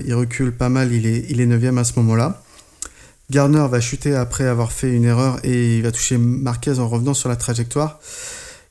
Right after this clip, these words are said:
Et il va s-, ensuite s'éterniser, euh, sur la piste, euh, le, le cul par terre. C'était assez, euh, assez étrange. Ce qui aurait pu être catastrophique, car certains pilotes sont passés très, très proches de lui.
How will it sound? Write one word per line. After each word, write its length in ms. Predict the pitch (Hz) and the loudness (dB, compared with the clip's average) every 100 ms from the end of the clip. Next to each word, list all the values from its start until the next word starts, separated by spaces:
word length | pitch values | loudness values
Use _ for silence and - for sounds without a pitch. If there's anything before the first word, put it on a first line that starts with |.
| - | -2
Et 180 | 135 131 | 2 2
il 80 | |
va 120 | 127 131 | 4 2
s-, 140 | - | 2
ensuite 340 | - 147 - - | 0 0 0 0
s'éterniser, 560 | 160 - 147 143 135 | 0 2 4 4 2
euh, 260 | 156 156 135 | 2 2 2
sur 120 | 127 | 0
la 120 | 127 120 | -2 -2
piste, 400 | 120 156 - 135 | -4 -6 -4 -2
euh, 160 | 123 | 0
le, 220 | 120 123 | 0 2
le 100 | 123 | 0
cul 140 | 120 - | -2 -2
par 220 | 139 117 | -2 0
terre. 220 | 147 151 | 0 0
C'était 340 | 147 120 - 120 | -2 -4 -2 -2
assez, 260 | 117 - | 0 0
euh, 520 | 147 143 131 123 120 - | 0 0 0 0 -2 -2
assez 380 | 139 - 143 | -2 -2 0
étrange. 420 | 135 - 139 160 - | -2 -2 -2 -2 -2
Ce 160 | - | -6
qui 120 | - 143 | -2 0
aurait 140 | 123 | 2
pu 80 | 143 | 0
être 120 | - | 0
catastrophique, 600 | 143 139 131 139 - 156 | -2 -2 -2 -4 -4 -4
car 160 | - 120 | -4 -2
certains 320 | 127 120 127 | -2 -4 -6
pilotes 360 | 120 131 135 | -4 -4 -2
sont 180 | - 120 | -4 -4
passés 340 | 117 117 123 120 | -2 -2 -2 -6
très, 220 | - 139 | -6 -4
très 320 | - - 127 | -4 -4 -6
proches 380 | 123 - 127 120 | -4 -4 -4 -2
de 100 | 123 | -2
lui. 320 | 120 135 | 0 0